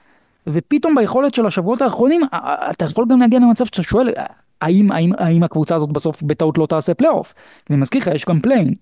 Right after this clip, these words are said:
ובפליין לא תגיע קבוצה פריירית אם אתה בטעות מדרדר לשם, למקומות שבע עד עשר. והמרחק הוא לא גדול כבר.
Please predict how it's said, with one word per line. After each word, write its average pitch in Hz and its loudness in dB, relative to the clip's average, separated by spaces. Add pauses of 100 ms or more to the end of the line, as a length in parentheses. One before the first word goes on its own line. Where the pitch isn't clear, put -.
ובפליין 170 0
לא 196 0
תגיע 214 0
קבוצה 170 -2
פריירית 170 -2
אם 156 0
אתה 151 -4
בטעות 156 -2
מדרדר 143 0
לשם, - -4 (380)
למקומות 151 0
שבע 147 0
עד 143 0
עשר. - -4 (400)
והמרחק 143 0
הוא 185 2
לא 185 4
גדול 220 0
כבר. 151 -4